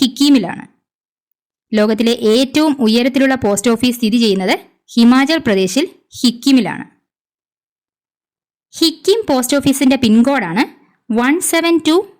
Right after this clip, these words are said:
വൺ വൺ ഫോർ. ഇന്ത്യയിലെ ആദ്യ ഒഴുകുന്ന പോസ്റ്റ് ഓഫീസ് സ്ഥിതി ചെയ്യുന്നത് ശ്രീനഗറിൽ ദാൽ തടാകത്തിലാണ്. രണ്ടായിരത്തി പതിനൊന്നിലാണ് ഇത് ആരംഭിച്ചത്.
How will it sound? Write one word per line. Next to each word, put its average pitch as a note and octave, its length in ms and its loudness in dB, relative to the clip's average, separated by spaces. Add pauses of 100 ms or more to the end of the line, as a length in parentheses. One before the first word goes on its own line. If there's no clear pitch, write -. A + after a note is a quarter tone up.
(100)
വൺ A#3+ 320 2
വൺ D4 180 4
ഫോർ. - 340 -6 (1600)
ഇന്ത്യയിലെ B3 560 4
ആദ്യ A#3+ 420 2
ഒഴുകുന്ന C#4+ 520 2
പോസ്റ്റ് A3 380 -2
ഓഫീസ് A#3 240 0
സ്ഥിതി A#3 260 0
ചെയ്യുന്നത് F#3+ 420 0 (460)
ശ്രീനഗറിൽ A#3 560 2 (320)
ദാൽ A#3+ 340 -2 (100)
തടാകത്തിലാണ്. G3+ 640 -4 (880)
രണ്ടായിരത്തി B3 480 0
പതിനൊന്നിലാണ് A#3 880 0
ഇത് B3+ 260 0 (120)
ആരംഭിച്ചത്. G3 600 -6